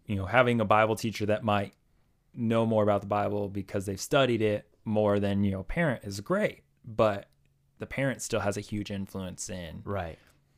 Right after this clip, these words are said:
Speaker 1: the foundation and, and those things, and then the encouraging of a student
Speaker 2: Right.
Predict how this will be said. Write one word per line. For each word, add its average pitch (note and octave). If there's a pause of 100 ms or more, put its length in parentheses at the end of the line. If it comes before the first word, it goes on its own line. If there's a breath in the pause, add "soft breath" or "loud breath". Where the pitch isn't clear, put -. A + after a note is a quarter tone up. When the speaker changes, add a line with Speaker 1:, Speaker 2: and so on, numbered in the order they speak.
(180)
Speaker 1:
the G#2
foundation F#2
and, F2
and G2
those F#2+
things, -
and G#2+
then G#2+
the G#2+
encouraging G#2+
of -
a -
student -
Speaker 2:
Right. G#2+